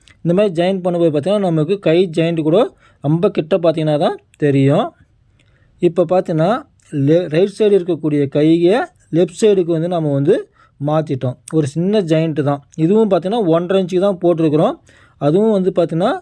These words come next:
அந்த எக்ஸ்ட்ரா இருக்கக்கூடிய கிளாத், அதாவது ஸ்லீவோட எக்ஸ்ட்ரா நம்ம ஒண்ணே கால் இன்ச்சு, ஒன்றரை இன்ச்சு விட்டு கட் பண்ணோம் பார்த்தீங்கன்னா, அந்த மாதிரி தான் நம்ம வந்து ஜாயின் பண்ணியிருக்கிறோம். ஒரு கால் இன்ச்சு, ஒரு முக்கால் இன்ச்சுக்கு அடிக்கையில் மட்டும் நமக்கு வந்து தெரியும்.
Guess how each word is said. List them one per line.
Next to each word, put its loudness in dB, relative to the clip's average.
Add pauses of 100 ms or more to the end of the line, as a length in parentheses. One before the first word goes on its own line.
(360)
அந்த 0 (120)
எக்ஸ்ட்ரா 0
இருக்கக்கூடிய 0
கிளாத், 0 (200)
அதாவது 0
ஸ்லீவோட 2 (560)
எக்ஸ்ட்ரா 0
நம்ம 0
ஒண்ணே 2
கால் 4
இன்ச்சு, 0
ஒன்றரை 0
இன்ச்சு -2
விட்டு -2
கட் -4
பண்ணோம் 0
பார்த்தீங்கன்னா, 0 (180)
அந்த -2
மாதிரி 2
தான் -2
நம்ம -2
வந்து 0 (720)
ஜாயின் 0
பண்ணியிருக்கிறோம். 0 (400)
ஒரு 6 (100)
கால் 2
இன்ச்சு, -6
ஒரு 0
முக்கால் 0
இன்ச்சுக்கு -4
அடிக்கையில் 2
மட்டும் -2
நமக்கு -2
வந்து 2 (200)
தெரியும். 2